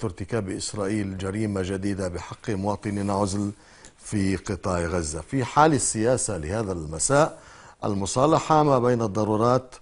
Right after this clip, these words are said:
والممكنات، المجلس الوطني وآفاق القادم على الصعيد الداخلي،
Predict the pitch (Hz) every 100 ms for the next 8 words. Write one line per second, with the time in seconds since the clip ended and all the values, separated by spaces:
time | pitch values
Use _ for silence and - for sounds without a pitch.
0 | - _ - _ - 101 110 107 107 -
1 | 117 101 98 117 101 - 101 120 143 143
2 | 110 95 110 113 101 - 87 92 131 143
3 | 147 156 151 160 - - - 120 113 101
4 | 135 127 113 98 127 135 107 104 92 92
5 | - 98 98 120 95 73 139 135 143 147
6 | 151